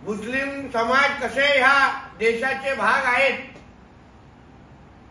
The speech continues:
त्यांची बाजू का घेतली पाहिजे याची तावातावाने समर्थन करत होते. पण मी संजय राजाराम राऊतांना सांगेन, मुस्लिम समाजाबरोबर हिंदू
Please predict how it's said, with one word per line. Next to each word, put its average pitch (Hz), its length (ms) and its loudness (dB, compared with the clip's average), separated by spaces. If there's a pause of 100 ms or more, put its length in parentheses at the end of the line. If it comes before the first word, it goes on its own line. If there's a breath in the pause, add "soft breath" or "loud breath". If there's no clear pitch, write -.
(720)
त्यांची 226 340 -8
बाजू 226 400 0
का 269 220 4
घेतली 254 400 0
पाहिजे 254 340 -2
याची 247 320 -6
तावातावाने 285 680 0
समर्थन 294 520 -4
करत 262 280 -6
होते. 226 320 -4 (1800)
पण 233 140 -4
मी 269 120 -6
संजय 240 360 0
राजाराम 277 460 2
राऊतांना 269 520 -2
सांगेन, 233 480 0 (1400)
मुस्लिम 254 440 -6
समाजाबरोबर 269 920 0
हिंदू 240 340 -6